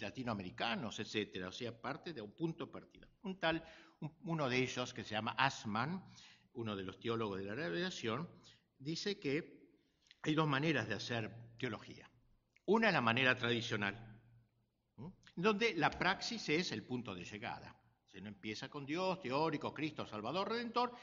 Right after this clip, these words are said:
Luego vamos a ver la caridad con el prójimo. La praxis es, digamos, punto de llegada, que se desprende de la verdad adquirida. Es como la aplicación, dice, de una verdad preexistente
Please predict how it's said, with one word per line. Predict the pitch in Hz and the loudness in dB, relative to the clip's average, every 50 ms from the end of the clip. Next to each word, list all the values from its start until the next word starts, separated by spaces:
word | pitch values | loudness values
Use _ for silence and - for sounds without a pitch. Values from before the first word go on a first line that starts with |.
| - - - | -18 -14 -2
Luego | 208 226 247 240 233 | 2 2 4 4 4
vamos | 190 196 196 180 - | 4 4 2 2 2
a | 175 | 4
ver | 156 175 202 | 4 6 4
la | 180 - | 4 4
caridad | - 127 113 104 110 117 | 4 2 2 4 0 0
con | 113 175 185 | 0 -2 -2
el | 190 180 | -2 -4
prójimo. | - - 196 202 220 214 - - 240 226 180 | -2 -2 0 0 0 0 -2 -6 -4 -2 0
La | 135 120 - | 0 -2 0
praxis | - 190 214 - - - 202 - | -2 -2 -2 -2 -4 -6 -4 0
es, | 180 190 220 220 - - - - - _ _ _ _ | 2 2 2 0 -2 -8 -10 -14 -20 _ _ _ _
digamos, | - 127 123 147 175 220 220 - - | -6 -2 0 0 0 -2 -6 -8 -12
punto | - - 147 143 131 - 107 | -2 0 0 0 2 0 0
de | 104 98 | 0 0
llegada, | 90 127 131 117 92 87 85 90 - - _ _ _ _ _ _ _ _ _ - - _ _ _ _ _ _ | -2 -2 -4 -4 -4 -4 -8 -10 -14 -18 _ _ _ _ _ _ _ _ _ -20 -20 _ _ _ _ _ _
que | _ - 120 | _ -6 -4
se | 117 170 190 | 0 2 4
desprende | 208 208 208 208 233 240 233 185 143 110 113 110 | 4 2 4 4 6 6 6 6 6 4 2 2
de | 110 | 4
la | 117 123 | 4 4
verdad | 120 123 123 127 127 151 147 139 120 | 4 2 2 2 4 6 6 8 8
adquirida. | 110 113 107 - - 120 120 127 127 127 123 123 120 120 120 - - - - - - - - - - - - - _ _ _ _ | 6 4 2 2 0 0 2 2 2 2 2 2 0 0 -2 -6 -14 -18 -20 -20 -20 -20 -20 -20 -20 -20 -20 -20 _ _ _ _
Es | - 139 | -8 0
como | - 185 175 170 | 2 4 6 10
la | 160 156 | 10 10
aplicación, | 160 160 - 175 170 170 - 170 - - - 247 247 214 143 117 | 10 10 8 4 4 6 4 2 2 2 2 4 4 4 4 2
dice, | 107 113 120 123 117 - 190 180 | 2 0 0 0 0 0 0 0
de | 135 139 | 2 2
una | 143 143 139 | 6 4 6
verdad | 139 160 185 196 190 165 156 156 190 214 214 - - - - - - _ | 8 6 6 6 4 4 4 4 4 4 2 -6 -12 -16 -20 -20 -4 _
preexistente | 139 143 160 185 185 - - 226 - - - 139 120 113 117 113 117 - 208 226 - - - - - - - - | 6 6 6 6 6 2 0 -2 -2 0 2 4 4 4 2 0 0 0 0 0 0 -6 -14 -18 -20 -20 -20 -20